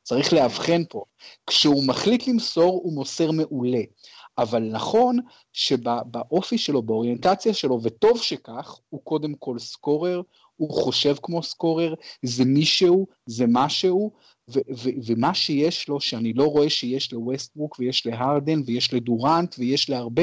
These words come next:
ויש, ויש לסטף, יש לו את ה-, את הווינינג מנטליטי הזה, שהוא פשוט, הוא, הוא רוצח.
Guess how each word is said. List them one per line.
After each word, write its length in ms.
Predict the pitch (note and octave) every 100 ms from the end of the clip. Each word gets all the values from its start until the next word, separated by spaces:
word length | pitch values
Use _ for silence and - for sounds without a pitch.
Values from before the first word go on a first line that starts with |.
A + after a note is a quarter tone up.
| D3+
ויש, 320 | B2+ C#3+ - - - - -
ויש 220 | B2 -
לסטף, 600 | D#3 - - F#3 A3 - _ _ _ _
יש 380 | C3 C#3+ D#3+ -
לו 200 | F#3 - B2+
את 180 | - A#2+
ה-, 100 | G#2+ -
את 220 | B2 - A2+
הווינינג 640 | A2+ A#2 C3 F3+ F#3+ D#3+
מנטליטי 720 | C3 A2+ D3 D3+ E3+ E3 C3+
הזה, 340 | A#2+ A2+ A#2+ B2+ - - -
שהוא 340 | - - C3+ C3+
פשוט, 540 | B2 - F#3+ G3 - -
הוא, 220 | C#3+ C3+ -
הוא 220 | D3 C#3
רוצח. 460 | D3 - A#3+ G#3+